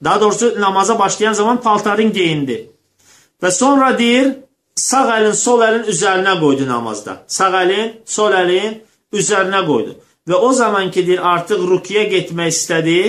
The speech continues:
rukiyə getmək vaxtı çatdı, əllərin, deyir, parçanın, paltarın qollarından çıxartdı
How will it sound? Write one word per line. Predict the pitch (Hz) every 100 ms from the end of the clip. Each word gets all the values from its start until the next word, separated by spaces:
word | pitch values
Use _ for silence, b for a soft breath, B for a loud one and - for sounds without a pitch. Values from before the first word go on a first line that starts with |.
| 254 - _ _ _ -
rukiyə | 156 160 190
getmək | 185 180 180 180
vaxtı | 170 - 180
çatdı, | 180 175 - 214
əllərin, | 175 175 175 170 185 185
deyir, | 175 165
parçanın, | 165 156 170 180 175 -
paltarın | 170 160 170 185 180
qollarından | 175 165 165 165 175 175
çıxartdı | - 180 175 - 196